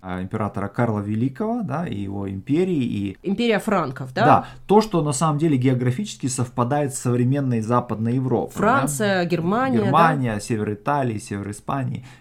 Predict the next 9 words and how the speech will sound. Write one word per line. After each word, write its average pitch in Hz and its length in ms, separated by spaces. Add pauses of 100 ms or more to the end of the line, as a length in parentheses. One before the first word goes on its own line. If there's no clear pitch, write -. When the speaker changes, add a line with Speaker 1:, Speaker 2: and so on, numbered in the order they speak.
(240)
Speaker 1:
И 151 140
вот 147 360
в - 80
какой-то 156 420
момент 202 360
начинается 175 560
геополитическая 135 920
борьба 120 600
между 101 560